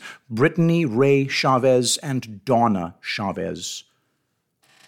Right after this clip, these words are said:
As Breger unfolded the story, she ended up telling a tale in which these two women come across as virtual super spy criminals,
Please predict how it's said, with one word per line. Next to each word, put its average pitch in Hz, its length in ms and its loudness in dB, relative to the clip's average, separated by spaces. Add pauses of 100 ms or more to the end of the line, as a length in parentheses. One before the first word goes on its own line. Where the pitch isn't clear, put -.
(400)
As 160 160 4
Breger 123 540 2
unfolded 147 640 2
the 98 60 -8
story, 98 540 -2
she 127 300 -4
ended 123 220 -4
up 123 120 -2
telling 123 280 0
a 151 40 -2
tale 123 480 0
in 101 120 -6
which 113 360 -4
these 131 260 -4
two 156 240 -2
women 127 380 2 (340)
come 175 160 4
across 165 540 2
as 120 200 -4
virtual 113 460 -10
super 135 420 -2
spy 104 400 0
criminals, 127 640 -2